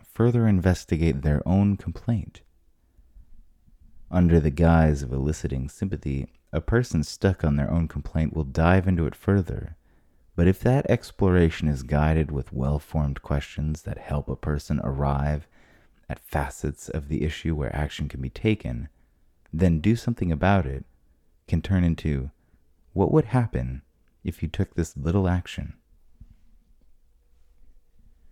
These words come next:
A person complaining is like a person who can't find an inch. A person who may not even realize that they can be relieved of such pain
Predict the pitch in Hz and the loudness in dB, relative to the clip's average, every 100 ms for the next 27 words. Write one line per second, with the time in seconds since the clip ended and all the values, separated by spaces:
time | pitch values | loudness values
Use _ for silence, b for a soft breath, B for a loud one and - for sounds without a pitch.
0 | _ _ - 85 - 123 - 101 82 - | _ _ -18 -10 2 2 4 2 2 0
1 | 98 95 73 62 64 71 71 76 82 - | 4 4 4 -2 -8 -10 -10 -4 -4 -2
2 | - 104 - 104 - 78 73 - - 71 | -4 -2 0 -2 -2 -2 -2 -4 -4 -2
3 | 69 67 78 76 - - - _ _ _ | -2 -2 -2 -2 -6 -20 -20 _ _ _
4 | _ _ 76 - 82 78 71 71 73 71 | _ _ -6 0 0 0 -4 -2 -2 2
5 | 80 78 73 82 73 73 87 113 110 76 | 2 2 0 -2 -2 -2 0 2 4 2
6 | 64 64 64 65 71 - 78 80 78 80 | 0 -2 -6 -6 -6 -4 -4 -2 0 0
7 | 82 82 98 98 92 87 - 90 - - | 0 2 2 2 0 -6 -2 -4 -4 -2
8 | 85 65 57 | 0 0 -6